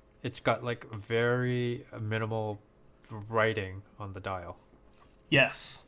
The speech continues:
Speaker 1: You know,
Speaker 2: Yes.
Speaker 1: it's, like, very simple. Very,
Speaker 2: And that's just
Speaker 1: very clean.
Speaker 2: Yeah, that's pretty true for Raketa across the board, which might be one of the reasons why, why I kind of like it,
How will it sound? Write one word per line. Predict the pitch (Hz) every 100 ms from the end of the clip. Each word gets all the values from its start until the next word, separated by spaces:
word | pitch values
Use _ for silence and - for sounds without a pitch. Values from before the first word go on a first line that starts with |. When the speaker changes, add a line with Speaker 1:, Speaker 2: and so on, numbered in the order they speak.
| -
Speaker 1:
You | 120
know, | 101
Speaker 2:
Yes. | 104 95 127
Speaker 1:
it's, | -
like, | 113 101 - -
very | 120 117
simple. | 117 123 104 90 - - - - - - - -
Very, | 127
Speaker 2:
And | 170
that's | 202 196
just | 247
Speaker 1:
very | 127
clean. | 120 - 123 107 95 - - - - - - -
Speaker 2:
Yeah, | 160
that's | 165 -
pretty | - 233
true | 220 214 214
for | 170
Raketa | 139 135 160 143
across | 123 143 127
the | -
board, | 98 101 104 87 -
which | - 123
might | 127
be | 127
one | 113 110
of | 104
the |
reasons | 104 104 104 101 -
why, | 101 101 98 - - - -
why | - 110
I | 104
kind | - 120 107
of | 95
like | 95 95 -
it, | 92 -